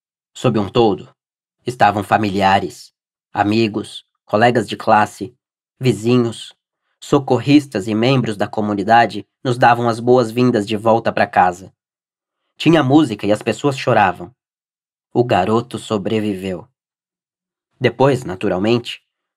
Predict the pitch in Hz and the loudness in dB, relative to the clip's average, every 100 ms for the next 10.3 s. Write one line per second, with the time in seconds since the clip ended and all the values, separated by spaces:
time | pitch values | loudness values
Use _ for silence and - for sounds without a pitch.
0 | - 127 131 117 123 131 123 123 117 123 | -2 -2 0 0 0 0 0 -2 0 -2
1 | 117 123 117 - - _ _ _ _ _ | 2 2 2 0 -20 _ _ _ _ _
2 | - - 104 98 90 95 90 87 101 113 | -14 -2 0 0 -6 -6 -6 -4 0 0
3 | 104 _ _ _ _ _ _ - 101 - | 0 _ _ _ _ _ _ -2 0 2
4 | 120 107 101 - 117 107 101 - 101 101 | 0 0 -4 -2 -4 -4 -10 -8 -8 -4
5 | - 113 - _ _ _ _ _ _ - | 0 0 -2 _ _ _ _ _ _ -10
6 | - 113 110 117 110 113 101 92 - _ | -4 -2 0 -2 -2 0 0 -2 -12 _
7 | _ _ _ _ _ - 123 113 - 120 | _ _ _ _ _ -4 0 0 -2 -4
8 | - - 131 143 139 139 131 117 107 101 | -4 0 0 0 -4 -2 -2 0 -2 -2
9 | 98 104 - 98 95 - - 95 - 101 | -4 -8 -8 -8 -8 -10 -8 -6 -2 0
10 | 107 92 - | 0 -6 -10